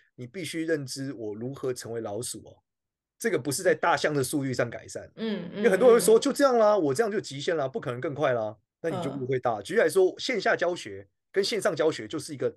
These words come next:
Speaker 1: 大象往老鼠移动的认知转-，转换。
Speaker 2: 嗯。
Speaker 1: 我线下教一堂课可能就是八小时，我就是得花八小时在那个地方。
Speaker 2: 对。
Speaker 1: 假设我一对一，我教十个人，就是得八十个小时。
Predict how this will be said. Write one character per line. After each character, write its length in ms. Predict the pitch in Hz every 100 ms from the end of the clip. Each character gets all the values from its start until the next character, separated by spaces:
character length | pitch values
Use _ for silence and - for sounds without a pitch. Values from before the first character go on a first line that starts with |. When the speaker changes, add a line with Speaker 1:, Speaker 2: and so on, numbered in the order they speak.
| _
Speaker 1:
大 140 | - 139
象 180 | 165 120
往 140 | 104
老 160 | 107 123
鼠 180 | 101
移 100 | 95
动 160 | 101 123
的 80 | 104
认 140 | 120
知 120 | 110 107
转-， 160 | 82 90 -
转 160 | 123 101
换。 180 | 95 - _ _
Speaker 2:
嗯。 440 | 214 190 165 208 - _ _
Speaker 1:
我 120 | 139
线 180 | 143 240
下 180 | 233 190
教 380 | 180 165 165 _
一 100 | 190
堂 220 | 147 117
课 200 | 120 147
可 140 | 104 110
能 100 | 117
就 100 | 147
是 100 | 131
八 180 | 131 127
小 200 | 120 -
时， 160 | - - _ _ -
我 100 | 123
就 100 | 196
是 60 |
得 120 | 196 113
花 120 | 147
八 160 | 143 143
小 140 | 104
时 160 | 95 104
在 80 | 117
那 80 |
个 80 | 110
地 140 | 104 95
方。 180 | 90 90 _ _ _
Speaker 2:
对。 280 | 180 - -
Speaker 1:
假 80 | 147
设 140 | 147 165
我 120 | 127
一 140 | 170
对 160 | 185 151
一， 220 | 127 127
我 120 | 123 120
教 160 | 175
十 300 | 175 - 175
个 140 | 143 120
人， 280 | 101 104 -
就 140 | 190
是 120 | 151
得 120 | 139 101
八 200 | 117 117
十 120 | -
个 80 | 101
小 160 | - -
时。 180 | -